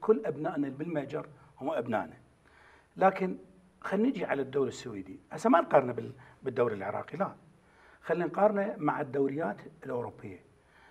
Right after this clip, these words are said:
الدوري السويدي اللي أبنائنا يلعبون به. الدوري السويدي لا يمكن أن يرتقي لا الإنجليزي ولا الإيطالي ولا ال-، الفرنسي.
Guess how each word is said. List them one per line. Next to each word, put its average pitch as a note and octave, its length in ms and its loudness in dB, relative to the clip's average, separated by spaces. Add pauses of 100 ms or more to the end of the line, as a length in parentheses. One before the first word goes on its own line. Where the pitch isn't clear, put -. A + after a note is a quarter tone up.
(220)
الدوري B3 260 10
السويدي D#3+ 460 -2
اللي D3+ 280 -8 (220)
أبنائنا B2 360 0
يلعبون F#2 340 -10
به. F2 160 -12 (800)
الدوري A3 300 10
السويدي G3 600 0 (640)
لا F3 120 4
يمكن A#3 280 2
أن D#3 140 -4
يرتقي C#3+ 540 -2 (480)
لا C#3+ 140 2
الإنجليزي A#2+ 760 0
ولا C3 200 -4
الإيطالي G#2+ 560 -8
ولا A2+ 280 -10
ال-، A#2 180 -12 (580)
الفرنسي. A#2+ 680 -8